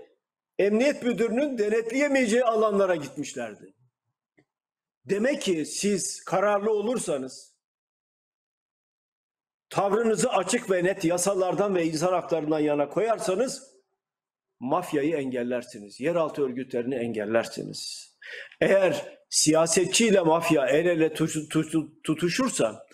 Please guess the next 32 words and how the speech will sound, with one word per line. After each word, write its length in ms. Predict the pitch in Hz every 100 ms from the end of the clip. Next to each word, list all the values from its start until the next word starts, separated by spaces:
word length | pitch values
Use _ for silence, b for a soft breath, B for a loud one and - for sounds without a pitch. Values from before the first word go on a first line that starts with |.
| b _ -
bunlar 360 | 135 143 151 135
bir 240 | 156 147
araya 240 | 151 151
gelip 420 | 131 139 147 151 -
de, 240 | 127 - - b b -
e, 720 | 135 131 123 127 113 113 120 -
kendi 360 | 139 147 185
sorunlarını 640 | 202 170 156 151 151 151 147
bir 60 |
şekliyle 500 | 147 147 143 147 139
mafya 380 | 139 131 135 135
aracılığıyla 640 | 127 131 131 127 123 127
çözmeye 460 | 123 139 123 123 123
çalışırlarsa, 920 | 123 123 127 196 175 123 120 196 247 b b _
e, 120 | 135
Türkiye 380 | 135 156 - 151
farklı 400 | 143 127 - 156
bir 40 | 131
sürecin 420 | - 120 120 120
içine 400 | - 117 135 165 -
evrilmiş 520 | 139 131 123 107 -
olur. 220 | 104 87 - _ _ _ _ _ _ -
Yaşadığımız 540 | 151 160 143 135 120
tablo 340 | 139 131 120 120
da 100 | 151
maalesef 540 | 127 113 - 135 -
budur. 200 | 113 104 - - _ _ -
Murat 340 | 156 196 202
Bey, 200 | 165 127
biri 220 | 170 247
birilerini 400 | 262 220 214 180
eleştiriyorlar, 840 | 165 185 202 - 220 240 196 247